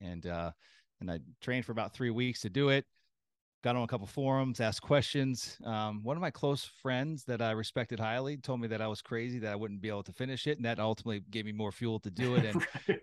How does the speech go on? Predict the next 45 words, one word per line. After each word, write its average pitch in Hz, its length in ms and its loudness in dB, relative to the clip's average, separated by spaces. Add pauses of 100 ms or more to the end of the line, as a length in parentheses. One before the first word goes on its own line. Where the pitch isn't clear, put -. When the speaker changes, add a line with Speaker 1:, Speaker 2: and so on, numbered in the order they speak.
Speaker 1:
and, 127 260 6
uh, 123 320 8 (400)
and 156 120 8
I 151 40 10
finished 165 440 4
it. 101 160 0 (120)
Um, 107 520 0 (200)
very 127 300 0
challenging, 139 800 2 (120)
wanted 117 180 0
to 110 60 -4
quit 127 200 -2
many 117 180 0
times, 117 400 0
tried 131 300 4
to 127 40 0
quit 117 240 2
one 120 220 0
time. 117 400 0
Um, 104 480 -2
that, 98 200 -4
that 107 160 0
didn't 104 260 -4
pan 107 260 0
out 104 140 0
all 101 120 0
that 98 160 0
well. 104 400 0
And, 92 260 -6
um, 92 200 -2
and 101 100 -6
ultimately 104 300 -4
rode 98 180 -2
my 101 120 -2
bike 104 260 -2
eleven 107 240 0
hundred 110 140 -4
fifty-four 101 400 -4
miles 98 360 0
over 117 200 4
eleven 104 280 0
days 98 560 -2
by 107 200 -2
myself 98 580 -2
with 95 160 -2